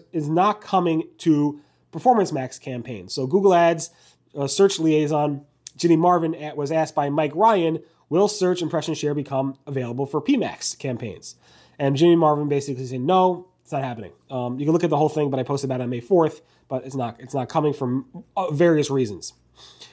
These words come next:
Google, Microsoft Advertising launched a bunch of new features, including gaining campaign level change history, code-free conversions,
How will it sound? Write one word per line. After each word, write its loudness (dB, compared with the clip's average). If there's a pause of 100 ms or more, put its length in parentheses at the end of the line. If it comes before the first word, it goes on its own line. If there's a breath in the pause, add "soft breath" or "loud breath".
(120)
Google, 6
Microsoft 2
Advertising 2
launched 2
a -6
bunch -2
of -6
new -4
features, 0
including 2 (280 loud breath)
gaining 6
campaign -2
level 0 (160)
change 2
history, 4 (320 loud breath)
code-free 2
conversions, 0